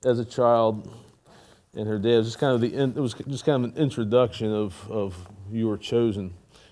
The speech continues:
All righty. Father, we come to you in Jesus' name. Lord, we just thank you for this time. God, we just thank you for bringing everybody together so we can learn about you and worship you. Lord, we just, we just pray that we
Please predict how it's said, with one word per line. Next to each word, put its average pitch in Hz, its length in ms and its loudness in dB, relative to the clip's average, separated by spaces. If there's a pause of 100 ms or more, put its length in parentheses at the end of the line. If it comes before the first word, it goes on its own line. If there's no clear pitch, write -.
(880)
All 160 160 2
righty. 165 280 8
Father, 165 560 2
we 147 60 4
come 156 200 2
to 151 60 4
you 139 120 4
in 117 160 0
Jesus' 131 600 2
name. 107 400 0 (1300)
Lord, 139 220 6
we 135 80 0
just 123 180 -2
thank 139 220 2
you 117 80 -6
for 107 100 -6
this 101 200 -6
time. 135 600 2 (640)
God, 123 200 8
we 120 80 2
just 110 180 -4
thank 139 280 2
you 131 100 4
for 110 400 2 (760)
bringing 139 300 4
everybody 127 380 6
together 123 440 4
so 110 200 0
we 107 100 0
can 104 180 -4
learn 123 200 2
about 120 400 0
you 127 220 0
and 95 100 -4
worship 120 440 0
you. 131 260 0
Lord, 117 320 2
we 117 100 -2
just, 107 280 -4 (200)
we 120 120 -2
just 104 360 -6
pray 135 220 2
that 107 120 2
we 107 300 -2